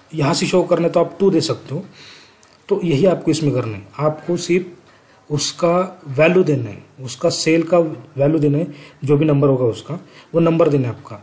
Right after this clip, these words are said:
Sale का address point नहीं देना है। जैसे कि B में बी टू होगा, बी थ्री, ये नहीं, B में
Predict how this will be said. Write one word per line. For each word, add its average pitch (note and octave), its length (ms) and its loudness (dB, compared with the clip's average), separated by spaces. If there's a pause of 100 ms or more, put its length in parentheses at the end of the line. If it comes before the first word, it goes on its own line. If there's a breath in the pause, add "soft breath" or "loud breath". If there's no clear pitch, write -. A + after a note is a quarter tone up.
(180)
Sale D3+ 200 2
का D#3+ 140 0
address C#3+ 260 0
point D#3+ 160 0
नहीं D3+ 100 2
देना A#2+ 120 0
है। A2 40 -6
जैसे B2 220 -4
कि E3 240 -4 (400 loud breath)
B D3+ 200 0
में D#3+ 220 0
बी C#3+ 140 2
टू E3 160 2
होगा, D3+ 240 4
बी C#3 160 0
थ्री, C#3+ 180 -4
ये D3 140 2
नहीं, D3 160 0 (360)
B E3+ 240 0
में F#3+ 240 2